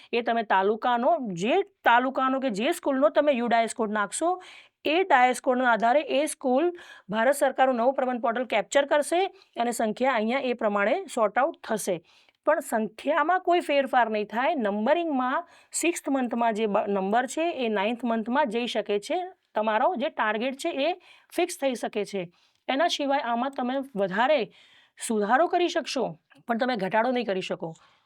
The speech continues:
જે તમને પ્રશ્ન છે, એ આમાં સોલ્વ થઈ જશે. એ જ રીતે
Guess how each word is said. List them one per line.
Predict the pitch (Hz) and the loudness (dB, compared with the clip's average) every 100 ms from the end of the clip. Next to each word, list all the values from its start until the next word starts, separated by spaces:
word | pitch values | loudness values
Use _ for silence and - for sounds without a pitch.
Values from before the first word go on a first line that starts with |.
| _ _ _ _ _ _ - | _ _ _ _ _ _ -2
જે | 214 | -2
તમને | 214 220 220 | 0 -2 -2
પ્રશ્ન | 220 220 - 294 | 0 -2 0 -2
છે, | 339 | 0
એ | 262 | 0
આમાં | 226 226 | 0 0
સોલ્વ | 220 196 | -2 -4
થઈ | 185 170 | -4 -6
જશે. | 160 165 170 - | -6 -8 -12 -8
એ | 269 349 | -2 0
જ | |
રીતે | 311 269 269 339 | 0 -2 -2 -2